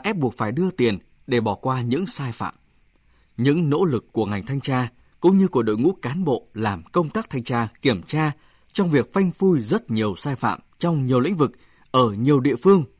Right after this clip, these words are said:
là rất đáng ghi nhận. Thanh tra góp phần nâng cao hiệu lực, hiệu quả quản lý nhà nước. Hoạt động thanh tra,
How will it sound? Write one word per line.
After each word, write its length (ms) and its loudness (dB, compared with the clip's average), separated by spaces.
là 320 0
rất 200 -8
đáng 200 -6
ghi 140 -4
nhận. 180 -6
Thanh 180 0
tra 260 0
góp 220 -2
phần 200 -2
nâng 140 2
cao 240 -2
hiệu 160 2
lực, 220 0
hiệu 240 6
quả 320 -2
quản 200 0
lý 100 -2
nhà 160 -2
nước. 260 -4
Hoạt 160 2
động 160 6
thanh 160 -4
tra, 280 2